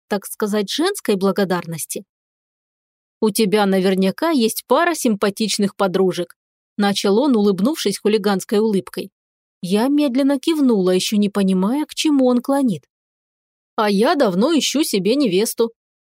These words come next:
Маша, я был бы очень благодарен тебе, если бы ты поспособствовала знакомству с приятной и приличной девушкой.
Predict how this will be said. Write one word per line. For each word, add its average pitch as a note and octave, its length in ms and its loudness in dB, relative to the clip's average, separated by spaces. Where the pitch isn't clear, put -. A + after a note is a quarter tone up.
Маша, G3 380 -2
я F#3+ 180 2
был G#3 160 0
бы F#3+ 140 2
очень C4+ 400 2
благодарен C#4 600 0
тебе, F3 300 -2
если G#3 260 0
бы G3+ 140 0
ты F#4 160 0
поспособствовала G#3 1040 -2
знакомству G3+ 580 -4
с - 80 -4
приятной G#3+ 600 0
и A#3 100 -2
приличной G#3+ 640 0
девушкой. F3 500 -4